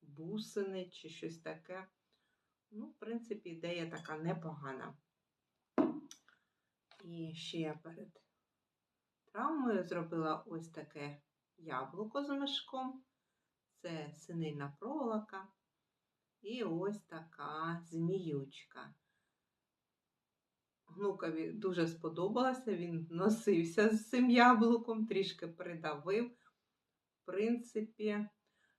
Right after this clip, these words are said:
у нас тут продаються набори, де дуже мало одного кольору. І тому у нас яблуко таке різнокольорове, але дітям це подобається. Подобаються ось такі очки.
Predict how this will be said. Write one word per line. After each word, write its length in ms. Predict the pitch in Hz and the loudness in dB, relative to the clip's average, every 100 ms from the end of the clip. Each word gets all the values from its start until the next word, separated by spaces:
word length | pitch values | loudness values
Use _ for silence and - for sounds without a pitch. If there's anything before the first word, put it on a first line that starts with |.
| - - | -16 -2
у 60 | 196 | 2
нас 220 | 208 214 | 4 4
тут 140 | - - | 0 -10
продаються 520 | 190 196 190 - 190 | -2 0 0 -2 2
набори, 560 | 208 214 269 277 220 | 4 6 8 8 8
де 240 | 180 175 180 | 6 6 6
дуже 320 | 175 208 196 | 8 8 8
мало 260 | 185 180 170 | 6 4 4
одного 400 | 165 160 160 165 | 2 0 -2 -4
кольору. 420 | 131 127 - - _ _ _ _ _ _ _ _ _ _ | -8 -8 -12 -16 _ _ _ _ _ _ _ _ _ _
І 200 | - 156 | -18 -12
тому 400 | 190 185 170 160 | -6 -6 -4 -2
у 40 | |
нас 260 | 160 165 180 | -4 -2 4
яблуко 460 | 214 190 185 180 | 6 6 4 0
таке 280 | 175 175 170 | -2 -2 -2
різнокольорове, 1300 | 165 165 190 165 165 160 156 160 190 226 190 175 - _ _ _ _ _ _ - | 0 2 2 4 0 0 0 4 8 10 8 2 -2 _ _ _ _ _ _ -6
але 320 | 175 226 214 | 2 6 6
дітям 420 | 165 185 165 165 | 6 0 -2 -2
це 100 | 165 | -4
подобається. 1000 | 165 165 151 143 147 139 - 110 - - 214 - _ _ _ | -6 -6 -6 -6 -8 -12 -14 -16 -20 -20 -20 -20 _ _ _
Подобаються 580 | - 160 165 147 - 151 | -10 -8 -4 -6 -4 -6
ось 120 | - | -6
такі 300 | - - 160 | -14 -8 -4
очки. 760 | 262 349 - - 302 294 - | 2 2 2 -4 -4 -4 -8